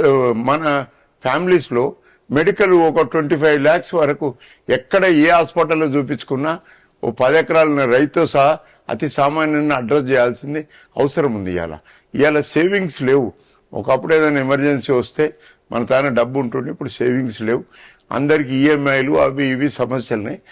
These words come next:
అందుకే స్టేట్ అడ్రస్ చేస్తే బాగుంటుంది. ఇంకొకటి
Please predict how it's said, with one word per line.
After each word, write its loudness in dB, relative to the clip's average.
అందుకే 0
స్టేట్ 0
అడ్రస్ 0
చేస్తే -2
బాగుంటుంది. -6
ఇంకొకటి -2